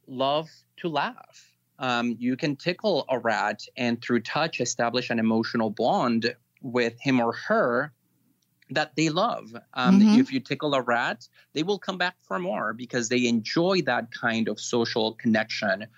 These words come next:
Speaker 1: rooted in touch. That's a quintessentially mammalian trait. And it's something that for a long time, philosophers and scientists thought, "Hmm, this is something that only humans do."
Speaker 2: Right.
Speaker 1: Um, laugh in pure joy.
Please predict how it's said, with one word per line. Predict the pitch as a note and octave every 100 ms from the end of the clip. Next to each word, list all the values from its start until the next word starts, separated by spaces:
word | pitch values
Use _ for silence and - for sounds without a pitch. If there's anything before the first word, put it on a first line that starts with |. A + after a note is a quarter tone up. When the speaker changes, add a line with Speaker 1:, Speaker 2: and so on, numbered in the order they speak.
| _ _
Speaker 1:
rooted | - C3 C#3 B2+ A#2+
in | - A2+
touch. | B2 G2 -
That's | A2+ A2+ - - _ _ -
a |
quintessentially | A#2+ D3+ D3 - C3 A#2+ B2+ A#2
mammalian | A#2+ A#2 A#2+ C3+ D#3+ B2+ - - - - -
trait. | - A2+ F#2 - -
And | B2+ A2+ A2 - - - -
it's | C#3+ -
something | C#3 C#3 C3+
that | A2+ -
for | A#2+
a |
long | A2+ A2+ A#2
time, | - A2+ A2+ A2+ - -
philosophers | B2+ A2 - G#2+ G#2
and | A2 G#2+
scientists | F#3+ A3 F3 A2+ -
thought, | - G#2+ G#2 - - _
"Hmm, | A3 A3
this | G3+ F#3
is | G3+ -
something | F3 F3 D3
that | B2+
only | A#2+
humans | - A#2 G#2+ G#2+ -
do." | - F#3+ G#2+ G#2 E3
Speaker 2:
Right. | D#3+ F3+ F3+ E3
Speaker 1:
Um, | B2 A#2+ A2+ A2 - _ _
laugh | A#2+ B2 A#2 B2+ C#3 _
in | - A2+ A2+
pure | - A#2 A2+
joy. | - A2 G#2 D3+